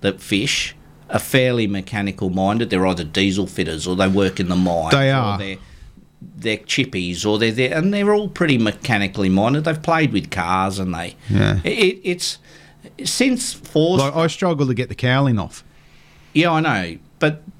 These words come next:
Speaker 1: but that's, someone like you, um, yes, probably it would be advantageous.
Speaker 2: What do you
Speaker 1: But
Speaker 2: mean, like me, Gary?
Speaker 1: do you need,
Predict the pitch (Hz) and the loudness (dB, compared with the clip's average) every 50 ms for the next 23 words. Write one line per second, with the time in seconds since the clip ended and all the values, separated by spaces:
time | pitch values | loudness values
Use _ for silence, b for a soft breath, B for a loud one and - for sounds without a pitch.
0 | - - - 175 175 175 185 175 160 - - - 175 175 - - 240 262 262 247 | -6 -2 -2 0 0 2 0 0 0 -2 -8 -12 -10 -4 -2 2 2 4 4 4
1 | 196 165 147 135 123 - 113 113 123 143 127 90 85 107 147 95 - B B B | 4 4 2 2 2 0 0 2 2 2 2 2 -2 -4 -8 -8 -10 B B B
2 | B B B B B - 110 113 113 117 - 123 147 160 131 - - - - - | B B B B B -2 0 0 -2 -2 0 2 2 2 2 0 -6 -8 -4 -2
3 | 131 120 98 104 104 107 113 113 104 - 110 107 - 107 98 92 - 101 95 95 | 0 0 2 2 2 2 2 2 0 0 0 0 0 -2 -2 -2 0 0 2 2
4 | 95 90 80 - - - - - - 101 98 90 - 104 101 98 92 - - 117 | 2 0 -2 -6 -14 -20 -10 -4 -2 -2 0 0 0 0 0 0 -2 -4 -2 -2
5 | 117 143 151 101 - 85 - - 180 175 147 139 156 151 143 135 131 123 123 131 | 0 0 0 -2 -2 -4 -2 0 2 2 2 2 2 2 0 0 -2 -2 -2 -2
6 | 139 131 117 101 104 120 135 143 135 131 127 120 120 120 127 135 160 160 156 | 0 2 2 2 0 0 0 0 0 2 2 0 0 0 2 2 0 0 -2